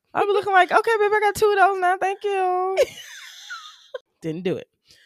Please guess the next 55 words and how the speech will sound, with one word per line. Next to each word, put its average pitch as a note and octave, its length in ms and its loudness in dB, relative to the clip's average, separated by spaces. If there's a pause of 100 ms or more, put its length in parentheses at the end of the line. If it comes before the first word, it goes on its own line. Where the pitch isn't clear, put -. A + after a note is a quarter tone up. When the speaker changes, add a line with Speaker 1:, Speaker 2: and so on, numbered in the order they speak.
(180)
Speaker 2:
So - 180 -6
I'm D#4 380 0
like, G#3+ 280 -2 (160)
"Okay, A3 440 0 (760)
what B3 160 -2
else E4 140 0
do B3+ 140 -4
I A#3+ 140 2
give B3 200 -8
this F#3+ 160 -8
lady?" G#2+ 480 -10
And G3+ 180 -2
then G#3 140 -2
at G#3 140 -2
the G#3+ 100 -4
last F#3 460 -2
minute, F#3+ 340 -4
I'm E3 100 -8
like, D#3+ 240 -6
"I'm G#3 240 -6
running D#3+ 280 -8
low E3 200 -6
on C3+ 180 -14
time C3+ 400 -14
too." C#3+ 240 -16
So E3 140 -14
I'm E3 100 -10
like, - 120 -12
"Okay, D3+ 160 -10
I D3+ 60 -4
gotta B2 240 -8
really D3 440 -6 (760)
get D#3+ 160 -6
it." - 140 -10 (560)
So G3 180 -2
it F3 60 0
ended G#3 160 -6
up G3+ 80 -10
turning G#3+ 240 -10
out G3 120 -8
to F#3 80 -10
be F#3 180 -8
that E3 200 -8
Color G3 260 -4
Purple F3+ 300 -8
book. D#3+ 240 -8
I - 20 -8
was D#3+ 100 -12
like, F3 80 -12
"She B3+ 100 -6
like D4+ 180 -4
books. E4+ 340 -6 (360)
She - 120 -12
like C4 180 -2
books." A#3+ 440 -6